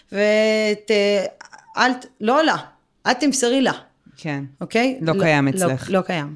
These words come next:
Speaker 1: לא קיים.
Speaker 2: זאת אומרת, אצלך כל השישייה היא פוטנציאל, אה,
Speaker 1: נכון.
Speaker 2: להכל?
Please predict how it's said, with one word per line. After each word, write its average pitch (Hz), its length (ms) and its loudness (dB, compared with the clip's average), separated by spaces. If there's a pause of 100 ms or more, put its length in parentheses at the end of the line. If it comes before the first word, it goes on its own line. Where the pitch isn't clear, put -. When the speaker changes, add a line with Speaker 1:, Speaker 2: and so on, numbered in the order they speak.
Speaker 1:
לא 190 140 -6
קיים. 151 360 -6
Speaker 2:
זאת - 120 -10
אומרת, 147 240 -2
אצלך 156 300 -4
כל 156 180 0
השישייה 143 760 -2
היא 131 800 -6
פוטנציאל, 139 680 -4
אה, 131 340 -6
Speaker 1:
נכון. 175 280 2
Speaker 2:
להכל? 185 140 -4